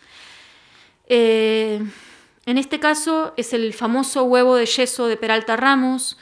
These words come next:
que tenía tales dimensiones que no pasaba por la puerta de entrada del Ditela y por lo tanto solo podía ser construido dentro de la sala y por lo tanto, cuando la exposición terminó, solo podía salir de allí despedazado.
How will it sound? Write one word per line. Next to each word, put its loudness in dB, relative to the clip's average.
que 0
tenía 2
tales 2
dimensiones -2
que -4
no -2
pasaba -2
por -6
la -4
puerta -2
de -2
entrada 0
del -2
Ditela -2
y -2
por -6
lo -2
tanto -2
solo -2
podía -2
ser -8
construido -4
dentro -2
de -4
la -6
sala -4
y -10
por -2
lo -2
tanto, -6
cuando -4
la -2
exposición -8
terminó, -2
solo -4
podía 0
salir -2
de 0
allí -6
despedazado. -10